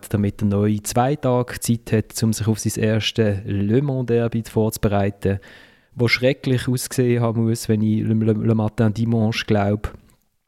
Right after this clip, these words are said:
wo irgendwie eingestiegen ist mit etwa zweitausend Zeichen, äh,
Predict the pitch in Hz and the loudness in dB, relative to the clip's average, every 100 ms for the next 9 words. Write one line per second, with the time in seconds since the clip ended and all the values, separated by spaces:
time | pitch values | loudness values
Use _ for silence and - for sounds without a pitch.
0 | _ 117 113 104 110 113 - 117 110 110 | _ -2 0 2 0 0 -2 0 0 0
1 | 107 113 107 107 - 110 98 - 110 107 | -2 -2 0 0 2 0 0 -2 0 2
2 | 110 113 - 104 101 113 117 107 - - | 0 -4 -2 0 2 0 0 -2 -4 -18
3 | - - - - 120 113 107 107 | -20 -20 -20 -6 0 0 2 0